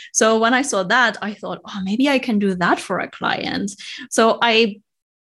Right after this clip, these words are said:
marketed myself as just, um, a general virtual assistant, but I was also looking for a podcast manager position, uh, or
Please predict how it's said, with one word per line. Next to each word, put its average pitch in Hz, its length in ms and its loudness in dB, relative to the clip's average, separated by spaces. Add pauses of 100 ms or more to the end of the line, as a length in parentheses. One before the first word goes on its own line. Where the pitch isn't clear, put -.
marketed 247 540 2
myself 185 460 0
as 165 180 -6
just, - 400 -10 (480)
um, 180 380 -6
a 170 260 -4
general 202 460 -2
virtual 214 340 0
assistant, 311 580 -2 (360)
but 196 260 4
I 214 180 2
was 220 280 0
also 196 340 -2
looking 196 540 -4 (100)
for 185 580 -4
a 185 220 -8
podcast - 480 -6
manager 180 800 -2 (880)
position, 190 760 0 (100)
uh, 170 340 0
or 175 520 0